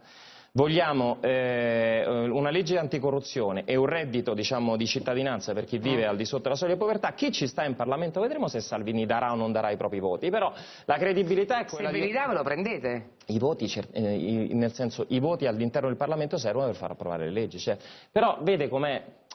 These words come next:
Speaker 2: Serve
Speaker 1: Io
Speaker 2: la
Speaker 1: dico
Speaker 2: fiducia di Battista,
Speaker 1: Eh,
Speaker 2: la
Speaker 1: cioè,
Speaker 2: fiducia.
Speaker 1: eh, allora, vediamo se appunto daranno la fiducia al Movimento cinque Stelle, ma non è che il Movimento cinque Stelle dice: "Se mi dà la fiducia te non posso il sottosegretario",
Speaker 2: Mm.
Speaker 1: cioè non siamo
Speaker 2: Qui-,
Speaker 1: così.
Speaker 2: no, quindi voi non
Speaker 1: Non siamo
Speaker 2: fate
Speaker 1: così.
Speaker 2: alleanze, però
Speaker 1: Eh.
Speaker 2: andate lì, se
Speaker 1: E
Speaker 2: vi danno
Speaker 1: questo
Speaker 2: la fiducia, vi prendete la fiducia e andate avanti.
Speaker 1: Se Dio guardi non dovessero dare la fiducia a un governo che propone questi temi,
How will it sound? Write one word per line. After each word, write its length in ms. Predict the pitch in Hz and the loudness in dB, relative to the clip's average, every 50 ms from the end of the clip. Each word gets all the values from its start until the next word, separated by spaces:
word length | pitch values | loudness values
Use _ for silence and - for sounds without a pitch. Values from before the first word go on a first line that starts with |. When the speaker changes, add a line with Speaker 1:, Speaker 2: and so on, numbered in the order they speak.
| _ _ - - - | _ _ -20 -20 -18
Speaker 2:
Serve 220 | - - 247 220 247 | -2 2 4 6 6
Speaker 1:
Io 60 | - | 6
Speaker 2:
la 100 | - 262 | 4 4
Speaker 1:
dico 100 | 262 262 | 2 0
Speaker 2:
fiducia 380 | 262 302 302 285 233 - 220 196 | 0 0 0 0 0 0 0 0
di 100 | 185 202 | -2 0
Battista, 360 | - 226 220 - 233 196 254 | -2 -4 -4 -2 -4 -2 -2
Speaker 1:
Eh, 20 | 240 | -2
Speaker 2:
la 60 | 170 | -2
Speaker 1:
cioè, 120 | 175 170 - | -2 -2 0
Speaker 2:
fiducia. 380 | 262 233 233 208 - - - | -2 -2 -2 -4 -2 -2 -4
Speaker 1:
eh, 40 | - | -2
allora, 240 | 110 107 - - 131 | -2 -2 -2 -4 -4
vediamo 400 | 104 104 101 101 98 104 156 220 | -2 -2 0 0 0 0 0 -2
se 140 | 233 - 135 | -2 -2 -6
appunto 340 | 98 - 113 139 180 - 170 | -6 -4 -4 -4 -2 0 0
daranno 300 | 123 110 104 101 101 104 | 0 0 0 0 0 -2
la 80 | 110 110 | -2 -2
fiducia 300 | 117 110 135 165 - 180 | -2 -4 -4 -4 -4 -4
al 40 | |
Movimento 260 | 147 117 98 98 87 95 | -2 0 -2 -2 -2 -4
cinque 260 | - - 87 - 98 | -6 -6 -6 -6 -6
Stelle, 180 | - - 160 131 | -4 -2 -2 0
ma 60 | 117 | 0
non 80 | 147 180 | 0 0
è 40 | |
che 60 | - 175 | 0 0
il 60 | 139 | 0
Movimento 260 | 131 117 117 101 120 | 2 2 2 0 -2
cinque 300 | 110 - 117 - 107 107 | -4 -4 -4 -2 -2 -2
Stelle 200 | - - 127 110 | 0 0 0 0
dice: 220 | 98 98 95 104 | 0 -2 -4 -2
"Se 80 | 98 110 | -2 -2
mi 140 | 104 104 101 | -2 0 0
dà 80 | 107 | 0
la 80 | 101 101 | 0 0
fiducia 280 | - 107 104 101 107 104 | -2 -2 -4 -2 -4 -2
te 80 | 98 | -2
non 140 | 98 98 98 | -2 -2 0
posso 280 | 98 104 101 - - 98 | -2 -2 -2 -2 -6 -4
il 40 | |
sottosegretario", 760 | - 107 98 - 104 95 101 92 98 98 98 107 104 104 85 87 | -4 -4 -4 -4 -4 -4 0 0 0 2 2 2 0 2 0 -2
Speaker 2:
Mm. 20 | |
Speaker 1:
cioè 140 | 104 - 147 160 | -2 -2 0 0
non 100 | 156 139 | 0 -2
siamo 300 | - - 190 180 151 120 | 0 0 0 0 2 2
Speaker 2:
Qui-, 100 | 156 139 | 2 2
Speaker 1:
così. 180 | - - 165 208 | 2 0 -2 -2
Speaker 2:
no, 100 | 226 190 | 0 0
quindi 300 | 247 277 226 208 226 240 | 0 0 2 2 0 0
voi 140 | 294 320 | 0 -2
non 80 | 294 247 | -2 -2
Speaker 1:
Non 80 | 208 190 | -2 -2
siamo 180 | 202 208 202 | -2 0 0
Speaker 2:
fate 100 | 190 190 | 0 2
Speaker 1:
così. 120 | 180 175 165 | 0 0 0
Speaker 2:
alleanze, 340 | 156 139 135 139 - - 233 | 0 -2 -2 -2 -4 -4 0
però 160 | 262 247 190 | 0 2 2
Speaker 1:
Eh. 60 | 160 | 0
Speaker 2:
andate 300 | 170 180 214 233 233 302 320 | 0 -2 -2 0 0 0 0
lì, 200 | 330 330 226 185 | 2 2 2 2
se 180 | 185 - 285 | 0 0 -2
Speaker 1:
E 40 | - | 0
Speaker 2:
vi 80 | 233 240 | 0 2
danno 120 | 226 220 | 2 2
Speaker 1:
questo 120 | 220 233 254 | 2 0 0
Speaker 2:
la 40 | 262 | -4
fiducia, 280 | 302 277 320 269 - 196 | -2 -2 -2 0 2 0
vi 60 | 196 190 | 0 0
prendete 240 | 214 233 240 254 | 0 0 0 0
la 80 | 277 302 | 0 -2
fiducia 220 | 277 320 320 247 | -2 -4 -2 -2
e 20 | 233 | 0
andate 200 | 202 180 165 170 | 0 0 0 0
avanti. 260 | 143 123 117 117 117 | 0 0 0 -2 -2
Speaker 1:
Se 100 | 117 180 | -2 -2
Dio 180 | 160 143 165 175 | 0 2 2 4
guardi 280 | 160 190 185 156 135 135 | 4 2 2 2 2 0
non 140 | 135 135 135 | 0 2 0
dovessero 400 | 135 135 147 139 - 147 143 151 | 0 0 -2 -4 -4 -4 0 0
dare 180 | 147 139 117 | 2 2 2
la 80 | 104 110 | 0 0
fiducia 300 | 110 143 143 135 120 123 | 0 0 -2 0 0 0
a 20 | |
un 60 | 117 117 | -2 0
governo 320 | 147 147 135 120 110 107 | 0 0 0 0 -2 -2
che 100 | 104 113 | -2 -2
propone 400 | 107 139 135 127 139 131 120 110 | 0 0 0 2 2 2 2 2
questi 540 | 101 110 110 - - - 117 110 104 120 123 | 0 -2 -2 -2 -4 -2 0 0 0 0 0
temi, 420 | - 143 139 135 151 180 214 226 | 2 2 2 2 2 0 -2 -4